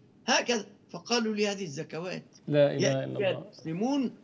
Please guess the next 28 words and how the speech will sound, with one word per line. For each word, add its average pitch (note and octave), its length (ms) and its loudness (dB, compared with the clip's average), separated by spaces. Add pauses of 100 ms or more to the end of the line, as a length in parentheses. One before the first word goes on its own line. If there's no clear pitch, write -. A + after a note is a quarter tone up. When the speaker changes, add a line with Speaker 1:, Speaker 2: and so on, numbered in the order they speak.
(120)
Speaker 1:
ولأننا G#3+ 840 2
ليس C4 320 2
عندنا A#3 440 0
مكان F#3+ 400 -2
نأخذها، D#3 460 -6 (320)
ولا A#3+ 340 4
Speaker 2:
لا C#4+ 100 4
حول C4+ 180 2
Speaker 1:
نعرف B3 120 -4
Speaker 2:
ولا - 80 -8
قوة A#3 100 -8
إلا - 20 -10
Speaker 1:
فقراء C4 540 2
Speaker 2:
بالله." - 120 -14 (400)
مم. E3+ 60 -10
Speaker 1:
نقدمها A3+ 1160 -2 (200)
لهم C#4 480 0 (200)
فيرمونها D#4+ 1040 0
هنا C#4+ 120 -2
في A3 100 -6
المكان. B3 500 -6 (360)
يقولون A#3 640 -2
الإخوة G#3 500 -2
القائمين F#3+ 540 -4
على E3+ 160 0
المركز D#3+ 380 -4
يومئذ، D#3 500 -2
Speaker 2:
مهم. C#3 240 2